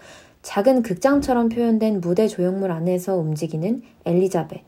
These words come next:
요제프, 소피 등의 인물들의 손목에 실을 매달아서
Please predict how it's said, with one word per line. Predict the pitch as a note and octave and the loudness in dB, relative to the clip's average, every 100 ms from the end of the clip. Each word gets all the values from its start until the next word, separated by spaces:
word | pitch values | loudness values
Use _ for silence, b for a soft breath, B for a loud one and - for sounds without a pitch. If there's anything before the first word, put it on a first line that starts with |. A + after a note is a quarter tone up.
| _ E3+ | _ -4
요제프, | E3 E3 D#3+ - A#3+ B B | -2 -2 -4 -4 -4 B B
소피 | - C4+ C#4 D4 | -4 -4 0 0
등의 | B3+ A#3+ F#3+ | 4 2 2
인물들의 | E3 G3 G#3 G3 F#3+ | 2 0 0 0 -2
손목에 | A#3 B3+ A#3+ E3 | -2 -2 -2 -4
실을 | E3 C4+ C#4 | -4 -2 0
매달아서 | A#3 D#3 D#3+ D#3 D3+ G#3+ | 0 -2 -4 -6 -6 -6